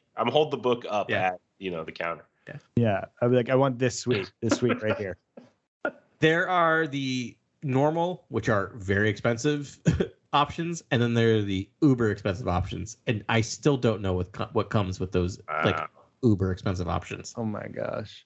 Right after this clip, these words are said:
Speaker 3: I don't even, like, I don't know what experience could warrant, 'cause it's, like, ten thousand dollars, right? Or, like, twelve thousand dollars
Speaker 2: Yeah.
Speaker 3: for, like, three days.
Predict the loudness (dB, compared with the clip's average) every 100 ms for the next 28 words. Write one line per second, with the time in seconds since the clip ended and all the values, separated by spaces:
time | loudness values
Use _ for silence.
0 | _ 2 2 2 0 -2 2 2 4 2
1 | 2 2 2 4 4 4 2 2 -4 0
2 | 2 4 2 0 0 2 4 6 4 0
3 | -2 0 2 2 2 0 2 2 2 0
4 | -2 -2 -2 0 2 2 _ 2 2 2
5 | 2 0 2 2 4 2 -2 -4 -2 -2
6 | -6 _ 2 2 2 0 -2 2 2 2
7 | 0